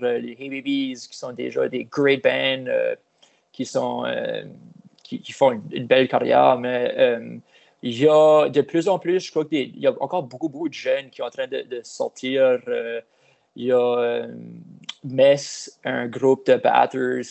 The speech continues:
qui joue kind of du stoner rock, qui est phénoménal. Euh, Maud Saunier, qui vient juste de gagner Accro de la chanson. Euh,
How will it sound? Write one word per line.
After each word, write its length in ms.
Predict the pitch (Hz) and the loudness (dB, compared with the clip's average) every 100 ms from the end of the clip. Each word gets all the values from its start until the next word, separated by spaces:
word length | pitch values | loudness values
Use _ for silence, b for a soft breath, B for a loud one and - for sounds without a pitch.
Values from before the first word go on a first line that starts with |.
| - | -10
qui 100 | 131 | -10
joue 320 | 113 127 123 | -6 -4 -4
kind 200 | 113 123 | -6 -8
of 80 | 120 | -6
du 80 | 120 | -8
stoner 400 | - - 127 123 | -10 -4 -2 0
rock, 460 | 123 120 120 120 - _ - | 0 2 4 2 0 _ -10
qui 120 | 131 | -6
est 400 | 117 110 101 113 | -6 -6 -10 -12
phénoménal. 960 | - - 135 131 127 127 127 127 127 - b b b _ | -16 -6 -4 -2 0 2 4 4 2 -2 b b b _
Euh, 180 | 135 127 | 2 2
Maud 360 | 123 139 156 147 | 2 4 4 4
Saunier, 600 | - 143 135 135 139 135 | 0 2 2 0 -6 -6
qui 120 | - | -8
vient 100 | 127 123 | -6 -6
juste 200 | 127 - | -6 -2
de 460 | 127 123 117 120 120 | 0 0 -2 -6 -8
gagner 480 | 123 120 123 127 127 | -8 -2 -2 0 -4
Accro 220 | 123 135 | -4 -4
de 60 | 131 | -4
la 100 | 127 | -4
chanson. 640 | - 123 127 131 127 127 123 _ _ | -6 -10 -6 -6 -4 -6 -10 _ _
Euh, 440 | 117 120 117 117 | -6 -2 -2 -2